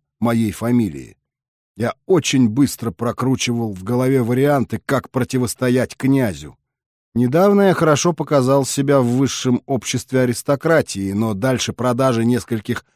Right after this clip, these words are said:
артефактов дело не ушло. Меня, безусловно, заметили и взяли на заметку.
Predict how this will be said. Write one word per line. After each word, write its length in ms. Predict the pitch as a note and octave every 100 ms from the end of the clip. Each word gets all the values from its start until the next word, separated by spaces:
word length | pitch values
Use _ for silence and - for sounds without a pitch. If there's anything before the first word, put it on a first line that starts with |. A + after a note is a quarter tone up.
| _
артефактов 840 | - C3 - C3+ D3+ D#3 - A2+
дело 260 | G2+ A#2+ A2
не 120 | A2
ушло. 540 | B2 A#2 B2+ A#2 D2+ _ _ _ -
Меня, 260 | A#2 D#3+
безусловно, 560 | F#3 E3 D#3 E3 D#3 C#3
заметили 540 | A#2+ B2 E3 E3+ E3
и 100 | D#3
взяли 280 | G#2+ B2+ C3
на 120 | C3
заметку. 580 | A#2+ C#3+ D#3 F#2+ - -